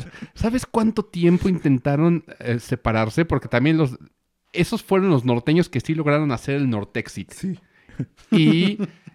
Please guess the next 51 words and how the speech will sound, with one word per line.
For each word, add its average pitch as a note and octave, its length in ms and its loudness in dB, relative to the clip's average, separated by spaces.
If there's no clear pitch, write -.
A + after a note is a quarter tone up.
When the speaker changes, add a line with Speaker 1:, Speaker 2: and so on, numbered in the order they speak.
Speaker 2:
Estados C3 360 2
Unidos C#3 220 4
al B2+ 100 2
principio, A#2+ 540 0
esto B2+ 280 -2
es B2 180 0
hi-, A2+ 200 -2
historia A2+ 320 0
de G#2+ 120 0
México, G2 320 -4
Estados C#3 280 0
Unidos C#3 220 0
al A#2+ 120 -2
principio A#2 340 -2
dijo, A2+ 500 -2
"No G2 160 -4
voy F#2 80 0
a F#2+ 60 0
intervenir", A#2+ 500 -2
pero G2 220 -2
de F#2+ 80 -4
repente G#2+ 400 -2
es - 60 -10
como F#2+ 260 -2
de, E2+ 420 -4
"Ay, F3+ 300 -6
¿te - 120 -10
quieres E3+ 300 -4
unir?". D3 320 0
"Sí, C#4+ 180 -2
pásale". C4 560 -2
Y, D#3+ 140 2
y, C3 340 -2
y A#2+ 300 0
el A2+ 200 -2
resto C3+ 260 -2
de C3 80 2
México, B2+ 340 0
"No F3 140 0
mames, F#3+ 420 4
güey, F#3 260 2
dijiste E3 340 -4
que D#3 100 2
no D#3 120 4
ibas D#3 220 2
a - 20 2
intervenir C3+ 580 2
y A#2+ 140 0
te A#2+ 80 -4
metiste". C#3 500 -4
Pues, F2+ 300 -14